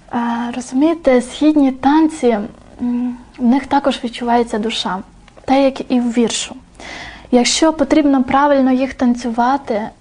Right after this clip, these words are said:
якщо правильно поринути в цей танець, можна відчути всю культуру, е, цього танцю, відчути те все, що він хоче передати.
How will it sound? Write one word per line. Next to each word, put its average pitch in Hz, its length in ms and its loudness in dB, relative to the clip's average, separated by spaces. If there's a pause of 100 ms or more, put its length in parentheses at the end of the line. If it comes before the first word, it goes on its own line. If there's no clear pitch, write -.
(140)
якщо 240 640 -2 (1040)
правильно 262 380 4
поринути 277 560 2
в 214 60 -10
цей 226 200 -4
танець, 254 460 2 (480)
можна 302 360 4
відчути 277 480 0
всю 302 420 -2
культуру, 277 600 0 (160)
е, 240 140 -6 (140)
цього 240 220 -2
танцю, 220 600 -4 (120)
відчути 254 580 -2 (1500)
те 277 140 4
все, 277 300 2
що 269 160 0
він 269 140 4
хоче 277 280 0
передати. 233 640 -2